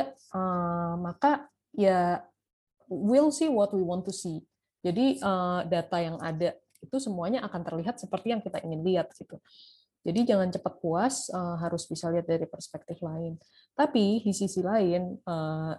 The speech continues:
tipsnya juga adalah, em, bahwa harus yakin, eh, eh, harus yakin, eh, maksudnya harus sadar bahwa, eh,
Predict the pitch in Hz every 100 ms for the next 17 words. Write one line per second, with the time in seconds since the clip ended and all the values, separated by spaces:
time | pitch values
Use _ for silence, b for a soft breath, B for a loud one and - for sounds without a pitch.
0 | _ _ _ - - 247 254 190 220 175
1 | 151 170 247 - _ - 165 160 156 156
2 | 143 139 226 254 254 _ _ _ - 175
3 | 170 165 165 139 - 208 226 254 254 -
4 | - 196 113 143 208 175 165 165 156 -
5 | - 185 180 175 226 247 B B B -
6 | 220 226 226 190 151 160 180 220 202 180
7 | 156 175 202 233 233 - 190 180